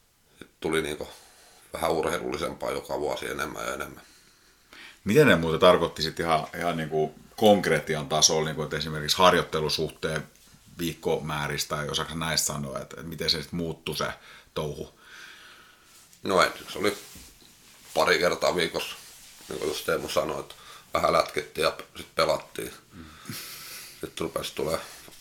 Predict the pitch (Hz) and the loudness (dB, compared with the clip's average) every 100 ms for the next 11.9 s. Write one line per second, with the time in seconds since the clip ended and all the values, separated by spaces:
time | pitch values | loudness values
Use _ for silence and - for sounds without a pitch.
0 | - - - - - 90 90 90 87 95 | -20 -20 -20 -18 4 6 8 6 6 4
1 | 92 85 85 85 82 80 78 78 87 82 | 2 2 2 2 0 -2 -4 -4 -2 -2
2 | 82 78 69 - 67 69 - - - - | -2 -4 -6 -4 -4 -4 -6 -16 -20 -20
3 | - - - - - - - 165 180 - | -20 -20 -20 -20 -20 -14 -8 -4 -4 -4
4 | - - - - - - - - - 87 | -18 -20 -20 -20 -20 -20 -20 -20 -2 -2
5 | 82 - 71 80 - 78 - 78 76 76 | -2 -4 -2 -2 -2 -2 0 -2 0 0
6 | 80 - 73 73 69 71 69 80 - - | 0 0 -4 -2 -4 -6 -10 -12 -18 -20
7 | - - _ - - - - - - - | -20 -20 _ -20 -20 -20 -20 -20 -20 -20
8 | - - - - - - - - 85 - | -20 -20 -20 -20 -20 -20 -10 -6 -4 -2
9 | 78 - 85 80 80 - - - - - | -2 2 2 2 0 -2 -6 -20 -20 -8
10 | - - - 73 - 69 - - 67 67 | -2 -2 -2 -4 -2 -4 -4 -6 -8 -10
11 | - - 78 73 - - 67 67 67 | -8 -4 -2 -4 -6 -6 -6 -8 -12